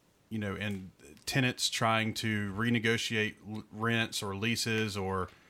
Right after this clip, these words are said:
um, you know, or have some type of forbearance. Some of the things that we had talked about in previous episodes was, you know, Greece went down this path in two thousand ten, got themselves into kind of trouble with, um,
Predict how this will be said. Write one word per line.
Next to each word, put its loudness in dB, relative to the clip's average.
um, 2
you -2
know, 2
or 0
have 2
some -2
type -2
of -6
forbearance. -2
Some 2
of 0
the -4
things 0
that -6
we -2
had -6
talked 0
about 2
in -4
previous -4
episodes -4
was, -2
you -6
know, -2
Greece 2
went -2
down 0
this -4
path 0
in -6
two -6
thousand -2
ten, -2
got 0
themselves -2
into -6
kind 4
of 2
trouble 4
with, 0
um, 4